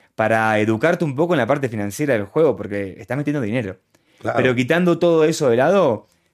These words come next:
Speaker 1: ya después es comprarte tres Axies para tener el combo completo y empezar a jugar, y aprender jugando. Ahora, hay dinero de por medio, sí, te recomiendo que te informes antes. Mírate
Speaker 2: Ok.
Speaker 1: algún video, anda a la página, lee el white paper. Informarse es clave,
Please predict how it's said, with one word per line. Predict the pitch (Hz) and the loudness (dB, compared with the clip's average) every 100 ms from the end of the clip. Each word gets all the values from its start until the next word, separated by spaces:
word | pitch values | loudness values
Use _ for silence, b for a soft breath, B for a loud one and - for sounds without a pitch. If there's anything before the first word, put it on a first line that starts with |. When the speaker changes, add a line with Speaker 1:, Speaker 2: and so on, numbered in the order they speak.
| - | -2
Speaker 1:
ya | 131 | 0
después | 127 127 131 151 151 - | 0 0 0 0 -2 -10
es | 107 110 - _ _ _ - | -8 -8 -10 _ _ _ -4
comprarte | 110 107 127 139 143 131 | -2 -2 0 0 0 -2
tres | 131 135 135 | -2 -2 -2
Axies | - 190 196 - _ _ _ _ - | -4 -6 -8 -12 _ _ _ _ -4
para | 101 | -4
tener | 98 117 | -2 -2
el | 113 | 0
combo | 123 123 117 | 0 0 0
completo | 104 98 139 175 180 | -2 -4 -4 -2 -4
y | |
empezar | 107 95 107 104 | -4 -6 -6 -8
a | |
jugar, | - 92 82 | -8 -14 -16
y | - | -12
aprender | 104 104 113 113 | -8 -4 -2 -2
jugando. | 113 98 90 87 - _ _ _ _ _ _ | -2 -2 -4 -12 -18 _ _ _ _ _ _
Ahora, | - 135 120 95 _ _ _ | 0 0 0 -4 _ _ _
hay | 131 | 0
dinero | 143 147 | 2 2
de | 127 | 2
por | 113 | 0
medio, | 113 98 | 0 0
sí, | 90 101 | -2 -6
te | |
recomiendo | 98 101 113 131 | -4 -4 -4 -4
que | 117 | -4
te | 98 | -4
informes | 95 104 95 92 | -6 -8 -8 -10
antes. | 92 90 90 _ _ | -14 -18 -20 _ _
Mírate | 117 113 120 | -6 -2 0
Speaker 2:
Ok. | |
Speaker 1:
algún | 110 107 | 0 0
video, | 107 113 117 117 113 110 110 110 _ | 2 2 4 2 2 2 0 -4 _
anda | - 101 120 | -12 -4 -2
a | |
la | 113 | 0
página, | 117 110 110 104 | -2 -4 -6 -4
lee | 101 | -4
el | 107 | -2
white | 107 95 107 104 | -2 -2 -2 -2
paper. | 104 101 110 _ | -4 -6 -10 _
Informarse | - 110 107 120 123 131 120 117 | -14 -8 -4 -4 -2 -2 -2 -4
es | - | -8
clave, | - 117 113 123 160 190 | -4 0 0 0 -2 -6